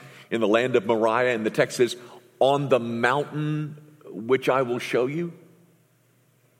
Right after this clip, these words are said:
Well, in this little clump of mountains that's being mentioned here in Isaiah twenty-five,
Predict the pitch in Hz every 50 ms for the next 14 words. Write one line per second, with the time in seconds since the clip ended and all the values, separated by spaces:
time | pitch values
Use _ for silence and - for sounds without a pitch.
0 | _ _ _ _ _ _ _ _ _ _ _ _ _ _ _ _ _ _ _ _
1 | _ - - 127 143 156 156 151 151 - 156 151 120 101 - - - 170 160 151
2 | 131 117 101 104 107 147 170 170 - - 95 95 92 87 - - 110 101 - -
3 | - 95 92 - - 131 120 113 104 101 90 80 110 127 127 - - 87 82 -
4 | - 147 147 131 107 98 92 87 - - 92 104 92 110 98 - 101 92 85 -
5 | - -